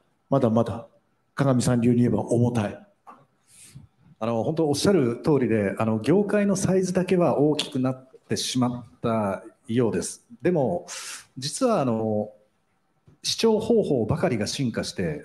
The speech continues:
Speaker 1: うん。
Speaker 2: 制作方法、いわゆるあの、技術じゃなくてですね、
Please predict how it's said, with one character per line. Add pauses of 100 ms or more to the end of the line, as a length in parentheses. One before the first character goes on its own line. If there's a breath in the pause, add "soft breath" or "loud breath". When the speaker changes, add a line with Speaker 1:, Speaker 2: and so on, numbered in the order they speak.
Speaker 1:
う
ん。
Speaker 2:
制
作
方
法、
い
わ
ゆ
る
あ
の、
技
術
じ
ゃ
な
く
て
で
す
ね、